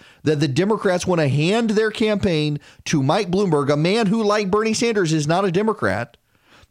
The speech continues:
and they wanna do it to stop Bernie Sanders. That's why, by the way, you're gonna hear all these people on Fox News start talking about stealing it from Bernie and poor Bernie and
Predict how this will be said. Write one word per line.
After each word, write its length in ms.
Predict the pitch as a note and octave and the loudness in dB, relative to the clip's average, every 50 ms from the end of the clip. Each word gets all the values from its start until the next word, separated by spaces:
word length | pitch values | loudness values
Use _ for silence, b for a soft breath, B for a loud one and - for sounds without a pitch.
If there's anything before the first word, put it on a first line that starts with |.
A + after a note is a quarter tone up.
| b | b
and 120 | D#3 D#3 D3+ | 0 0 2
they 80 | E3 | 2
wanna 220 | E3+ F3 F#3+ F3+ E3+ | 2 2 2 2 0
do 240 | C#3+ C#3+ A3 A#3+ A#3 | 2 2 0 0 0
it 80 | F3+ | 0
to 100 | - F#3 | -2 -2
stop 320 | E3 - - G3 G3 - C#3+ | -2 0 0 0 0 0 0
Bernie 280 | F3 F#3+ G3 F#3 F3+ | 0 0 0 0 0
Sanders. 480 | E3+ - G#3+ A#3 G#3+ D3 G#2 G#2 - - B B B B | 0 0 -2 0 0 -2 -2 -4 -4 -10 B B B B
That's 280 | - F3 F3 F3 - | -2 -2 0 0 -2
why, 280 | E3 D#3+ G3 B3 B3+ C4+ | 0 0 0 2 0 0
by 200 | A#3 A#3+ G3 F#3 | 0 0 0 2
the 80 | D#3+ D#3 | 2 0
way, 100 | D#3 D#3 | 0 0
you're 140 | D3+ D3 | 0 0
gonna 140 | C3+ D3+ C#3+ | 0 0 0
hear 200 | C#3 D#3+ D#3 D3+ | 0 0 2 2
all 140 | D#3 D#3+ E3 | 2 0 0
these 180 | D#3 D#3+ D#3 - | 0 -2 -2 -2
people 300 | - F3+ E3+ D#3 C#3+ C3+ | -2 -2 -2 0 0 0
on 100 | B2 A#2+ | 0 0
Fox 260 | - C3 C3+ - - | 0 -2 -2 -2 -2
News 160 | E3 D#3+ D3+ | -2 -2 -2
start 200 | - - A#2+ A#2+ | 0 -2 0 0
talking 160 | C3+ B2+ B2+ | 0 -2 0
about 180 | B2 A#2+ A2+ - | -2 -2 -2 -4
stealing 380 | - - D3+ C#3+ C#3+ C3+ A#2 | -6 -4 -2 0 0 0 -2
it 60 | G#2 - | -4 -4
from 120 | B2+ G#2 | -4 -2
Bernie 340 | F#2 B2 C3+ C#3 C3 A2 G2 | -2 0 0 0 0 0 -2
and 120 | F#2 F2 | -2 -2
poor 160 | - D3 C#3+ | -2 -2 -2
Bernie 400 | B2 A2 A#2 B2+ C#3 C3+ A#2+ G#2 | 0 0 0 0 0 0 0 -2
and 100 | F#2+ F#2 | -2 -4